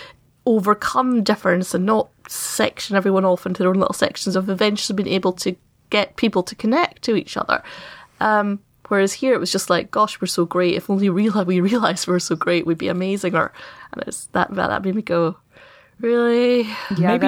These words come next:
Speaker 2: that, that
Speaker 3: maybe
Speaker 2: speech fell a little flat for me, too.
Speaker 3: Well, maybe she's laying it on a little thick 'cause she knows that she's dealing with a lot of anti-human bias among the Grey Council. So she's
Speaker 2: Hmm.
Speaker 3: just sort of overdoing it.
Speaker 1: She's just gonna scare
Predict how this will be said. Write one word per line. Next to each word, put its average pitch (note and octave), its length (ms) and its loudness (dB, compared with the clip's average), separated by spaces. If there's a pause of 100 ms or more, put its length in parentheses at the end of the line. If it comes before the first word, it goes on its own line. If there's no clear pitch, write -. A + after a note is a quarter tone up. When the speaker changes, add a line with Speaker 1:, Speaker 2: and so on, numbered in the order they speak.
Speaker 2:
that, G#3+ 60 -14
that F#3 120 2
Speaker 3:
maybe A#3 60 4 (120)
Speaker 2:
speech D3 200 -2
fell C#3+ 220 2
a D3 60 -2
little C#3+ 160 0
flat C#3+ 300 -2
for C#3+ 120 -6
me, C#3+ 160 -6
too. - 320 -4 (160)
Speaker 3:
Well, A3+ 160 0
maybe A#3+ 240 0
she's G3 300 0
laying F3 240 2
it D#3 100 2
on D3 180 2
a C#3 40 2
little C3+ 220 2
thick - 360 -2
'cause G#2 180 2
she A2+ 160 2
knows G#2+ 240 2
that - 140 0
she's G2+ 200 0
dealing G2+ 400 2
with F#2 120 0
a F#2+ 60 4
lot F#2+ 280 2
of F#2 320 2
anti-human F#2 1120 2
bias - 600 -2
among E2+ 360 -4
the - 80 -4
Grey A#1 220 -2
Council. G1+ 680 -6
So - 320 0
she's - 400 -4
Speaker 2:
Hmm. - 140 0
Speaker 3:
just - 260 -4
sort - 160 -10
of G#2 140 -2
overdoing A2+ 680 2
it. G#3 200 -2
Speaker 1:
She's D4+ 160 -2
just B4 180 0
gonna D#4 160 2
scare - 400 0